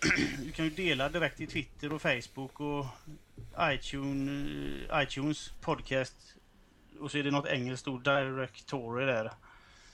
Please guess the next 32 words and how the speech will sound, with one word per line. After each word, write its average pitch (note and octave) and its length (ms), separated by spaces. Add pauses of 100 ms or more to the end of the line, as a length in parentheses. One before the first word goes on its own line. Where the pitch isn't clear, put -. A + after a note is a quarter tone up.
(1500)
Och, - 540
eh, C#3 480
du D3+ 120
får F#3 140
också E3+ 180
en D3+ 60
hemsida. C#3+ 720 (680)
Får D#3+ 180
du. F3 180 (720)
Och D3 180
så D#3 300
en D3+ 360
R D3+ 120
S D#3 140
S-fil C3 360
då C3+ 140
som B2 140
man B2 120
kan A#2+ 180
dela B2+ 200
ut. A2+ 360 (1900)
Och D3 120
du D#3 100
kan D3+ 320
dela C#3 440
dina D#3 280
ljudklipp, D3 640
lägga D#3 240
upp - 120
dem C#3 120
på C#3+ 180
Soundcloud, D3+ 880